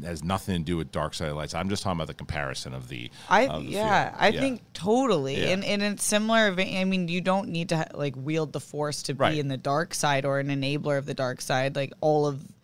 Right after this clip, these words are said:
Speaker 2: the admirals that work with them are part of
Speaker 1: It
Speaker 2: the dark side.
Speaker 1: Yeah, and it's still, it's, it's that whole,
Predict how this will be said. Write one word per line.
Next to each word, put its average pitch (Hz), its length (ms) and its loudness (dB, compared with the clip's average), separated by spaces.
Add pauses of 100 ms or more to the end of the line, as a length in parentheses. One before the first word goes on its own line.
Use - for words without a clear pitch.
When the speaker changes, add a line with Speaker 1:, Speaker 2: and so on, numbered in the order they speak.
(220)
Speaker 2:
the 160 60 4
admirals 143 460 4
that - 160 0
work 143 320 0
with 147 140 -2
them 131 200 0
are 123 140 0
part 131 240 0
of 127 60 0
Speaker 1:
It 120 80 -4
Speaker 2:
the 127 80 2
dark 117 260 -2
side. - 340 -4
Speaker 1:
Yeah, 214 280 -2
and 95 100 -2
it's 101 160 -2
still, 139 220 2
it's, 98 160 0
it's 95 240 -6
that 110 180 0
whole, 135 320 4